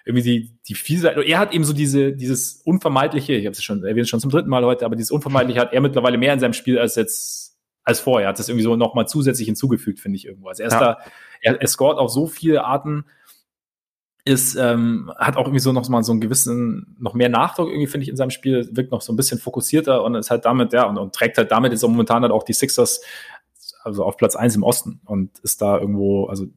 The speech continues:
Speaker 1: ich finde so diese, diese Steigerung noch mal, wo er ja, also da, dass er dieses Jahr so ein bisschen die Dinge erfüllt,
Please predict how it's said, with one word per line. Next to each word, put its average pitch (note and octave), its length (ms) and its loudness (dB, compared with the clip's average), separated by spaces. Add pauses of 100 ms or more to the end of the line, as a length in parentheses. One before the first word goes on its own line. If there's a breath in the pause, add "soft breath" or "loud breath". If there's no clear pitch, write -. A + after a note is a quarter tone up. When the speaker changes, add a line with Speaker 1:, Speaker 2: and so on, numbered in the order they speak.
(120)
Speaker 1:
ich G2 140 -12
finde A2+ 220 2
so A2 100 -2
diese, G#2 320 2
diese G2+ 220 -2
Steigerung B2 440 0
noch B2 140 0
mal, A2+ 420 0 (220)
wo A2+ 100 0
er A2 60 2
ja, A2+ 120 2
also A2+ 180 0
da, A#2+ 120 2
dass B2+ 220 0
er B2+ 80 4
dieses E3 320 -2
Jahr C#3 160 2
so C3+ 80 -4
ein A#2 60 -6
bisschen B2 280 0
die C#3+ 220 -6 (180)
Dinge D#3 240 2
erfüllt, D3+ 580 0